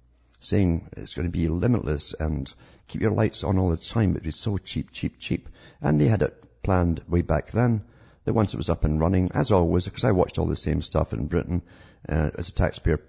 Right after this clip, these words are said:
funded it all, paid for its upgrades, et cetera, then they'd sell it off for peanuts to their pals, all prearranged.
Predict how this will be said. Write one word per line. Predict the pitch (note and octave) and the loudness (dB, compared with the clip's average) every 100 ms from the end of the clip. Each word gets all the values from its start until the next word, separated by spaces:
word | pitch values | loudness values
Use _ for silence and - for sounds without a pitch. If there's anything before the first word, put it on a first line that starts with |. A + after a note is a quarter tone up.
| - | -20
funded | - G#2 G2+ F2 | -4 0 2 0
it | |
all, | - E2+ E2 | 2 2 2
paid | - G2+ - | 2 0 0
for | - | -6
its | D#2+ - | -6 -4
upgrades, | D#2+ - E2 D#2+ | -4 -2 -2 -2
et | - | -4
cetera, | - D#2 E2+ | -4 -2 -2
then | - G#2+ F2 | 0 0 2
they'd | D#2 | -2
sell | - D2 | -2 -2
it | C#2+ | 0
off | C#2+ - | -2 -4
for | - D2 | -8 -8
peanuts | - - D3+ F2+ - - - - - - - | -2 2 4 2 -2 -10 -10 -14 -20 -20 -6
to | F2+ | -2
their | E2+ D#2 | 0 0
pals, | - G2+ F2+ B1 G#1 - - | 0 0 0 -2 -8 -10 -4
all | G#2+ | -4
prearranged. | - A2 E2+ D#2+ E2+ - - - | -2 0 2 2 0 -2 -10 -14